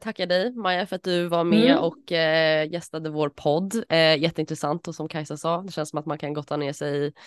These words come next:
Speaker 1: mycket, mycket mer. Eh, och, eh, till alla lyssnare ute, vi kommer såklart,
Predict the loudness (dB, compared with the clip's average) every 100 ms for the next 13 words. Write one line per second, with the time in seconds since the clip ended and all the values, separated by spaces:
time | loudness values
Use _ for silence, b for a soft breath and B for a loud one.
0 | B B B B _ _ _ _ _ 4
1 | 6 6 6 6 6 4 6 6 4 0
2 | 0 2 4 4 4 4 2 -2 -6 _
3 | -10 -4 0 0 -2 -4 -2 0 0 -4
4 | -6 -6 -4 -4 -2 -4 -2 -4 -2 0
5 | 2 0 -4 -6 -2 -2 -4